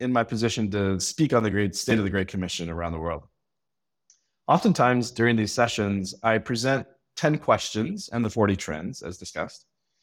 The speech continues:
Uh, but after the presentation, I poll the audience and ask, "Which of these ten questions do you believe are gonna most shape the world?"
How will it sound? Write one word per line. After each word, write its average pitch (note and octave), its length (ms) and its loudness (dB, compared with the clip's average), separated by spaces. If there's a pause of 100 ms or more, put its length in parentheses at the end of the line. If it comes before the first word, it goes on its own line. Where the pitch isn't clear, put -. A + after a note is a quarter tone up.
(180)
Uh, A#2+ 100 0
but C3 220 0
after D#3+ 400 4
the B2 100 2
presentation, A#2 640 0
I A2 80 6
poll E3+ 340 2
the C3 160 4
audience F#2+ 640 2 (120)
and A#2 120 0
ask, G#2 380 -2 (420)
"Which C#4 240 4
of G#3 60 4
these E3 160 2
ten C#3+ 220 2
questions A2+ 580 2
do G#2 100 -4
you C#3+ 140 0
believe A2+ 480 4
are G#2 140 2
gonna F#2+ 160 0
most G2 360 2
shape - 280 -4
the E2+ 100 -8
world?" D#2+ 300 -18